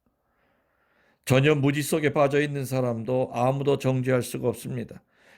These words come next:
그러나 유대-, 유대인들에게는 지식이 주어졌고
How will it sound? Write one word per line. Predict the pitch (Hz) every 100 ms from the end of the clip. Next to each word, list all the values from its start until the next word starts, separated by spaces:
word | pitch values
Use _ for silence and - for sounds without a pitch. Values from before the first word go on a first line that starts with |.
| -
그러나 | 139 139
유대-, | 127 135 160 156
유대인들에게는 | 123 147 165 147 135 117 110 104 104 117 _ _
지식이 | - 131 - 156 147
주어졌고 | 131 117 98 95 - 92 87